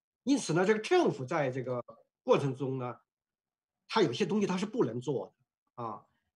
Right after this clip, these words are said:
这个政府的行为是要有底线的。那么这个，我想问陈国，这个，这个吴强博士，就是说，在这样一个过程之中，是不是，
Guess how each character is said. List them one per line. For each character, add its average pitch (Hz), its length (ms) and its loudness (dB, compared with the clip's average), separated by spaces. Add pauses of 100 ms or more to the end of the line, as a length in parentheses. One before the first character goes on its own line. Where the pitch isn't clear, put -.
(120)
这 175 80 -4
个 165 100 2
政 320 240 4
府 160 120 2
的 147 80 2
行 143 240 -2
为 151 160 2
是 147 180 -2
要 160 140 2
有 151 120 0
底 - 280 -12
线 135 340 -4
的。 - 140 -20 (720)
那 269 140 4
么 269 160 8
这 262 100 4
个， 208 760 6
我 240 100 6
想 214 180 4
问 202 100 4
陈 170 220 -4
国， 175 180 0
这 185 120 0
个， 170 120 0
这 170 120 -2
个 147 420 -2
吴 135 100 -8
强 165 280 -4
博 123 120 -6
士， 127 280 -6
就 123 120 -10
是 113 60 -14
说， 120 240 -10
在 220 160 -2
这 339 140 2
样 339 120 4
一 214 60 4
个 170 80 0
过 156 180 -2
程 127 200 -6
之 117 80 -18
中， 120 280 -10
是 285 200 -4
不 196 100 0
是， 165 340 -4